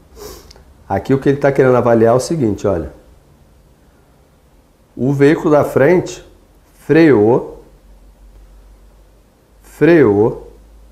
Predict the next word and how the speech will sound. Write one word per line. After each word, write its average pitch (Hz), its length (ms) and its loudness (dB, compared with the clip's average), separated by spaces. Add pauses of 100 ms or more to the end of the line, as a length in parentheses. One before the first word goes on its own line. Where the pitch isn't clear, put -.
(1400)
bruscamente, 117 1120 -2